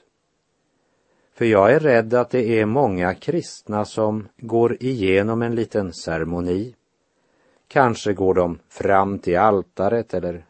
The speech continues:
första bänk efter mötet, och under musik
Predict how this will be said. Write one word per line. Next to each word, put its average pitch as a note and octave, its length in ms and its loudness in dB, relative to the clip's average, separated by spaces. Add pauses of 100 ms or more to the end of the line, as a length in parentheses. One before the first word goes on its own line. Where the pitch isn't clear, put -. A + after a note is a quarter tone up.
första - 640 -2
bänk G2 520 -2
efter A2 280 -4
mötet, A#2 480 -2 (880)
och G2 220 0
under F#2 300 2
musik A2+ 600 -2